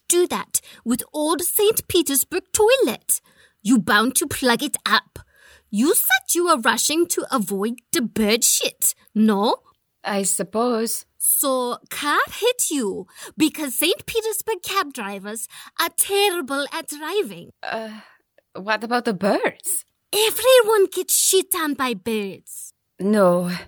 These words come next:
Speaker 2: it's curse of babushka.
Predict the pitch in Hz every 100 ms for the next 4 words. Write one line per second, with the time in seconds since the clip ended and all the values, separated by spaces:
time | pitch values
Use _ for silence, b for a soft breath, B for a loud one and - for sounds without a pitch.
0 | B B B B B _ 220 208 - -
1 | 202 196 - - 170 139 175 156 156 -
2 | - 165 156